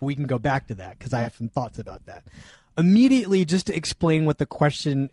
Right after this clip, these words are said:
of, from, from Ken or, uh, Adam to Mitch wa-, about who's your friend. Uh, there's a,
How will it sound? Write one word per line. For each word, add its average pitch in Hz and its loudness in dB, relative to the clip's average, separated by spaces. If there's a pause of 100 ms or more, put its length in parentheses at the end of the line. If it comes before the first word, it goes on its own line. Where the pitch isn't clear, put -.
of, 123 -2
from, 127 -4
from 135 0
Ken 135 0
or, 127 0 (680)
uh, 123 2 (100)
Adam 131 2
to 143 2
Mitch 143 -2
wa-, 135 2
about 123 0
who's 156 2
your 135 2
friend. 127 0 (560)
Uh, 135 4
there's 151 4
a, 143 4